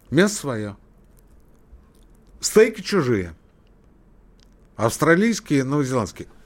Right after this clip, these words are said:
Кстати говоря, как миленькие поставляются, зайдите в одну известную сетевую компанию.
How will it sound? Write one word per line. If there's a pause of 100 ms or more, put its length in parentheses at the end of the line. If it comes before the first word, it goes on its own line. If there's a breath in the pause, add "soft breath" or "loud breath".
Кстати
говоря, (1000 soft breath)
как
миленькие
поставляются,
зайдите
в
одну
известную
сетевую
компанию.